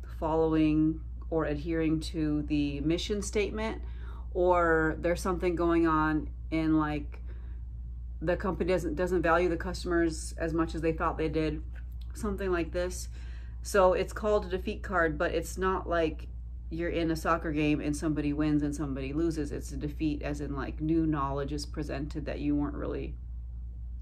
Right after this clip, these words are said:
prepared for. Um, something like that. Like, maybe you took a class and then you started learning about something that you really didn't know what this class was about, or something like that. Like, it's just new information that's presented.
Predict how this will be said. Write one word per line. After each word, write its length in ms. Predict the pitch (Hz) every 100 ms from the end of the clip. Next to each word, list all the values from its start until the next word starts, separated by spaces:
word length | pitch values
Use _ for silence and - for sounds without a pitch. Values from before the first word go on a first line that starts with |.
| - - - - - -
prepared 540 | - 156 175 165 180
for. 520 | - 208 185 180 185 185 - - - - - - - -
Um, 720 | 180 175 160 156 143 135 117
something 420 | 123 185 165 165 160
like 220 | 147 147
that. 480 | 156 143 147 143 -
Like, 220 | 156 143 151
maybe 280 | 156 156
you 140 | 156 143
took 240 | - 165
a 60 | 147
class 720 | - 170 151 143 151 - - -
and 200 | 160 151
then 500 | 147 139 135 131 - - -
you 200 | 156 151
started 300 | 151 151 143
learning 240 | 151 147
about 180 | 143 151
something 320 | 160 147 147
that 240 | 139 120 139
you 480 | 143 170 180 156 117
really 400 | 147 151 175 175
didn't 200 | 156 151
know 100 | 156
what 140 | 151
this 100 | 147
class 300 | - 165 170
was 100 | 160
about, 260 | 135 113 107
or 60 | -
something 240 | 175 147
like 140 | 143
that. 160 | 143 135
Like, 220 | 135 -
it's 120 | 151
just 220 | 170 156 151
new 260 | 165 175
information 640 | 170 160 160 147 147 156 160
that's 160 | 147
presented. 640 | - 160 147 139 - 202